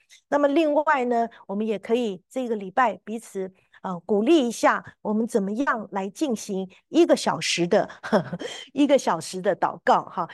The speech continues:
一个小时的祷告能够警醒片刻，我们也可以分享，然后我们一起来祷告，好不好？那我们现在就把时间，呃，给大家，然后有 Zoom 的，呃，弟兄姊妹也可以。若是你今天你的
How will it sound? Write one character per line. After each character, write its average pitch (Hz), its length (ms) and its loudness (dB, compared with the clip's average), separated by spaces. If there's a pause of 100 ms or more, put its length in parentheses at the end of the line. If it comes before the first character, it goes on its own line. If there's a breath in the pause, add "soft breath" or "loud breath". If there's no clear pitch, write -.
(120)
一 233 120 -8
个 226 80 -2
小 202 200 -6
时 196 200 -12
的 196 120 -8
祷 185 220 -10
告 208 220 -2
能 185 140 -4
够 214 120 -2
警 214 260 -4
醒 214 280 -8
片 208 280 -4
刻， 226 240 0 (200 loud breath)
我 190 80 -8
们 202 120 -2
也 185 100 0
可 220 120 -4
以 190 120 -2
分 220 260 -4
享， - 220 -4 (200 soft breath)
然 180 120 -10
后 214 120 -6
我 190 40 -4
们 170 140 -10
一 202 80 -8
起 - 220 -8
来 135 200 -8
祷 165 260 -6
告， - 200 0 (160 loud breath)
好 226 100 0
不 240 60 4
好？ 240 240 4 (180 loud breath)
那 247 140 2
我 202 40 0
们 196 100 -4
现 247 160 -2
在 233 60 -2
就 240 120 -2
把 202 180 -2
时 214 200 -10
间， 262 260 4 (260 loud breath)
呃， 190 260 -10 (600)
给 180 140 2
大 247 200 4
家， 247 300 4
然 220 260 -2
后 220 160 0
有 185 180 0
Zoom 208 340 0
的， 175 160 -2 (280 loud breath)
呃， 180 180 -6 (200)
弟 247 120 2
兄 233 180 2
姊 220 140 -4
妹 208 180 0
也 175 120 2
可 208 220 -2
以。 220 180 -2 (180 loud breath)
若 381 160 6
是 381 120 0
你 220 180 0
今 302 200 -4
天 302 220 4
你 202 120 -4
的 196 240 0